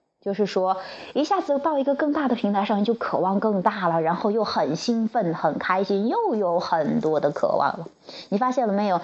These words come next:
当你觉得人少的时候，公司少的时候，当然其实我们公司一直也挺多人的哈，就是说，但是说范围小的时候，你希望更大范围，更大范围之后，你还希望更大范围，把它做得更好，玩得更爽，玩得更顺畅，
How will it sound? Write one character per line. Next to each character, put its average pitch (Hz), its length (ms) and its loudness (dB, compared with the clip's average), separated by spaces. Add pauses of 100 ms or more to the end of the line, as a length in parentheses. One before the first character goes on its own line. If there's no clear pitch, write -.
(140)
当 269 220 0
你 240 40 2
觉 202 140 0
得 226 100 0
人 190 220 0
少 180 240 2
的 175 80 2
时 170 100 0
候， 180 60 4
公 202 160 2
司 208 140 0
少 190 240 2
的 180 80 0
时 180 40 0
候， 180 120 2
当 254 160 0
然 269 100 2
其 247 120 -4
实 233 40 0
我 220 80 0
们 170 140 0
公 196 120 2
司 208 160 -2
一 202 80 0
直 180 120 -2
也 175 100 2
挺 - 180 -2
多 175 160 0
人 - 180 0
的 - 120 0
哈， 190 100 0
就 233 120 0
是 240 40 -4
说， 262 120 0
但 269 160 0
是 262 100 -2
说 254 140 0
范 254 280 -2
围 220 240 0 (500)
小 - 300 -6
的 185 120 0
时 190 140 0
候， 196 160 0
你 165 100 0
希 185 140 -2
望 180 160 2
更 190 160 0
大 180 140 4
范 180 160 0
围， 175 100 0
更 302 200 0
大 294 100 0
范 277 160 0
围 277 60 0
之 294 80 0
后， 269 80 0
你 196 100 0
还 220 220 0
希 277 160 -2
望 240 180 0
更 330 180 0
大 196 160 2
范 190 200 0
围， 180 100 2
把 180 120 0
它 185 120 0
做 254 140 -2
得 240 80 0
更 262 200 0
好， - 220 2
玩 185 180 0
得 254 80 0
更 302 240 0
爽， 147 280 0
玩 180 140 0
得 262 80 0
更 262 180 0
顺 247 260 -2
畅， 202 180 0